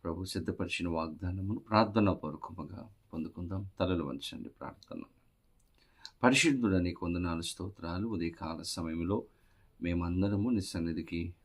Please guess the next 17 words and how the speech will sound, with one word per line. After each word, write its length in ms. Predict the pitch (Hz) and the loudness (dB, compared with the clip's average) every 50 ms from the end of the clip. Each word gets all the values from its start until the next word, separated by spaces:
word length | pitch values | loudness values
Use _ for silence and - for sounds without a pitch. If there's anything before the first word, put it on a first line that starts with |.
| - | -18
వచ్చి 320 | 92 92 - - - 95 95 | -16 -12 -8 -4 -2 0 0
ఉన్నాము. 460 | 92 85 85 85 87 95 127 135 - - | 2 0 0 0 0 -2 -2 -4 -6 -4
ప్రభువా, 420 | 95 87 78 80 90 98 95 120 135 - _ _ _ _ _ _ _ _ _ _ - | -4 -4 -4 -2 -2 -2 -2 -2 -4 -8 _ _ _ _ _ _ _ _ _ _ -6
మాతో 340 | 82 87 90 92 90 - 95 | -2 0 0 0 2 2 2
మీరు 440 | 92 90 87 82 82 85 85 82 85 - _ _ _ - - | 2 2 2 0 0 0 -2 -2 -4 -8 _ _ _ -10 -6
మాట్లాడండి, 800 | 82 82 90 92 - - - 92 90 85 87 87 87 90 98 104 | -4 -2 -2 -4 -6 -4 -2 0 0 0 0 0 0 0 0 0
మమ్మలను 480 | 101 85 82 82 82 82 85 85 82 | -2 -2 -2 -2 -4 -4 -4 -4 -4
దర్శించి 640 | 78 85 80 - - - 101 90 85 - - - - - _ _ _ _ _ _ _ _ _ _ _ - 90 | -4 -6 -8 -6 -6 -6 -4 -6 -6 -6 -8 -10 -10 -12 _ _ _ _ _ _ _ _ _ _ _ -6 -4
మీరు 140 | 90 87 | -2 -2
ఆస్వాదించి 680 | 87 82 87 90 - - 101 92 90 95 92 90 - 98 | 0 -2 -2 -2 -2 -2 -2 0 2 0 0 0 0 -2
నీ 60 | 90 | -2
కృపలో 400 | 87 - - 80 - - 80 80 | -2 -4 -8 -10 -8 -6 -8 -8
భద్రపరచమని, 960 | 80 80 80 90 95 90 95 - - 90 - - - - - 92 98 104 - - _ _ _ _ _ _ _ _ _ _ - | -6 -8 -10 -10 -8 -8 -8 -6 -6 -8 -6 -8 -10 -10 -8 -6 -6 -8 -8 -10 _ _ _ _ _ _ _ _ _ _ 0
ప్రతి 180 | 101 95 - 98 | 0 2 4 4
ఒక్కరి 380 | 92 92 92 - - 90 87 85 | 2 2 0 0 -2 -4 -4 -2
జీవితంలో 680 | - 92 92 90 90 90 - 92 90 90 98 104 107 110 | -2 2 2 2 2 2 0 0 2 2 2 2 0 0
అద్భుతమైన 840 | - - - - 90 85 - 85 85 85 82 80 80 80 80 95 | -4 -6 -6 -8 -8 -8 -6 -4 -4 -4 -4 -4 -4 -6 -6 -8